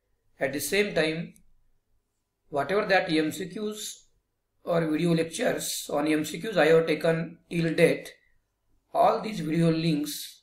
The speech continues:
I will upload in the description box of this video. So let's start first M C Q. The virus mediated gene transfer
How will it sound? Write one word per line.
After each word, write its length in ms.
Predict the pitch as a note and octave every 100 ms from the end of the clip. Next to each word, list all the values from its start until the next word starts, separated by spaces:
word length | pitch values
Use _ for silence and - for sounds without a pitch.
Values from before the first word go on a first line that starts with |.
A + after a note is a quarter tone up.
| -
I 120 | D3+
will 200 | D#3 -
upload 640 | E3+ D3 F#3+ F#3+ D3 - - _ _ _ _ _ _ _ -
in 180 | D3
the 120 | D3+ C#3+
description 640 | D3+ - G3+ - G#3+ G#3
box 300 | E3 D#3 -
of 260 | - C#3+ C3
this 420 | D#3 D#3 - - C3
video. 400 | C#3+ C3+ A2 - _ _ _ - _ _ _ _ _ _ _ _ _
So 540 | - E3+ E3+ F3 - _ _ _ _ _ _ -
let's 320 | D3 G#3 -
start 440 | - D3+ C#3+ - - - _ -
first 400 | - F#3 F3 D#3
M 160 | D3+
C 140 | D#3+ E3
Q. 340 | E3 B2 - _ _ _ _ _ _ _ _ _ _ _ _ _ _ _ _ _ _ _ _ _ _ _ _ -
The 100 | D#3+
virus 500 | D3 D#3 F#3 A3 -
mediated 680 | F3 E3+ E3+ E3+ F3 E3+ B2+
gene 260 | E3+ E3+
transfer 680 | E3 D3+ D3 - D#3+ C3+